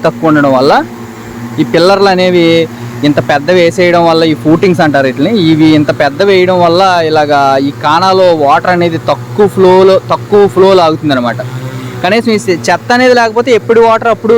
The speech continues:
వెళ్ళిపోను. ఈ చెత్త ఈ విధంగా ఇక్కడ ఈ పైపులు ఉండిపోవడం వల్ల, ఇదిగో పైపులు చూడండి మీరు ఎంత దారుణంగా పైపులు చెత్తను ఆపేస్తున్నాయో.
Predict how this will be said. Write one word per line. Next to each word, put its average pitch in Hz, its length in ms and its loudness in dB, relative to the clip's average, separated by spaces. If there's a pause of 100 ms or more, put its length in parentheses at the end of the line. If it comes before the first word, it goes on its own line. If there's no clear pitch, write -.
(120)
వెళ్ళిపోను. 185 400 0 (440)
ఈ 143 40 -4 (100)
చెత్త 170 220 -6
ఈ 233 180 -2
విధంగా 220 540 0
ఇక్కడ 185 280 -2
ఈ 190 180 2 (120)
పైపులు 190 340 0
ఉండిపోవడం 190 540 2
వల్ల, 185 140 2
ఇదిగో 180 200 0
పైపులు 180 420 -2
చూడండి 190 220 0
మీరు 180 180 0
ఎంత 185 320 0 (580)
దారుణంగా 180 400 0
పైపులు 180 480 -2
చెత్తను 185 280 -2
ఆపేస్తున్నాయో. 165 640 0